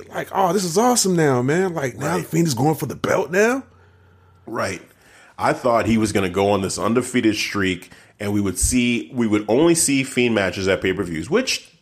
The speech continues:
Speaker 2: uh, to their credit, we've only seen the Fiend wrestle at pay-per-view.
Speaker 1: Yeah,
Speaker 2: So
Speaker 1: but
Speaker 2: that's,
Speaker 1: we're seeing him
Speaker 2: that's
Speaker 1: doing a
Speaker 2: happened.
Speaker 1: weekly shows now, and now
Speaker 2: We
Speaker 1: it's
Speaker 2: see him
Speaker 1: just,
Speaker 2: every
Speaker 1: the Fiend is not
Speaker 2: yes.
Speaker 1: special anymore. That's, that's
Speaker 2: Yeah.
Speaker 1: what sucks about it.
Speaker 2: Yeah. Yep.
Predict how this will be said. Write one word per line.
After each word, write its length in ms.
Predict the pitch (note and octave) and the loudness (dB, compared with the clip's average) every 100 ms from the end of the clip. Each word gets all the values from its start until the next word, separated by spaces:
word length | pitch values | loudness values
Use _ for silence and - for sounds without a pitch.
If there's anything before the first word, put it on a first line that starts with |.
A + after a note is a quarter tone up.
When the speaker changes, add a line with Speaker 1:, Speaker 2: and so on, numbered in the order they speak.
| - | -12
Speaker 2:
uh, 160 | E2 C3+ | -4 -4
to 160 | D3+ F#3+ | 0 2
their 140 | D#3+ | 2
credit, 380 | D#3 B2 B2+ F#2 | 4 2 2 0
we've 200 | A2 G#2+ | -2 0
only 300 | A#2+ B2+ B2+ | 2 4 4
seen 280 | A#2 - A2+ | 2 0 0
the 80 | F#2 | 0
Fiend 300 | - G#2+ F#2 | -2 0 0
wrestle 340 | F#2 - F#2 | 0 0 0
at 100 | F2 | 0
pay-per-view. 360 | G2+ D#2 E2 D2+ | 0 -2 -4 -2
Speaker 1:
Yeah, 140 | F3+ F3+ | 2 2
Speaker 2:
So 60 | |
Speaker 1:
but 60 | F#2 | 4
Speaker 2:
that's, 100 | C3+ | 2
Speaker 1:
we're 60 | C#3 | 2
seeing 300 | - F3 D#3 | 0 0 2
him 80 | D3 | 0
Speaker 2:
that's 100 | D3+ | 0
Speaker 1:
doing 140 | D3 | 0
a 40 | A#2+ | 0
Speaker 2:
happened. 120 | G2 | -2
Speaker 1:
weekly 300 | C#3 - A#2+ | -4 -2 -4
shows 460 | A2 - C#3 D#3+ G#2+ | -4 0 2 0 -2
now, 300 | G#2+ G#2 G2+ | -4 -4 -4
and 180 | G2+ G#2+ | -4 -2
now 200 | B2 C3+ | 2 2
Speaker 2:
We 100 | G#2+ | 2
Speaker 1:
it's 100 | C3 | 2
Speaker 2:
see 160 | A2 G#2+ | 2 2
him 120 | G#2 | 0
Speaker 1:
just, 120 | F#2+ - - | -2 -10 -6
Speaker 2:
every 240 | G2 F#2+ G2 | -4 -2 2
Speaker 1:
the 40 | |
Fiend 180 | F3 F3 | 2 2
is 80 | D3 | 2
not 100 | D#3+ | 0
Speaker 2:
yes. 40 | - | 0
Speaker 1:
special 400 | C#3 G3 - C3 | 0 0 0 -2
anymore. 360 | G2 F2 D#2 C#2 _ _ _ _ | -2 -6 -10 -14 _ _ _ _
That's, 220 | - E3+ | -2 0
that's 180 | - - | 0 -2
Speaker 2:
Yeah. 60 | D#3+ | -2
Speaker 1:
what 120 | - | -4
sucks 440 | - - G3 - | -2 0 -2 0
about 320 | A#2+ G2+ D2 - | -2 -2 -6 -12
it. 60 | _ _ _ _ _ _ | _ _ _ _ _ _
Speaker 2:
Yeah. 440 | F2 F2 E2+ D2+ D2 - _ _ _ _ _ _ _ _ | -12 -8 -6 -6 -8 -12 _ _ _ _ _ _ _ _
Yep. 280 | - B2 | -2 -2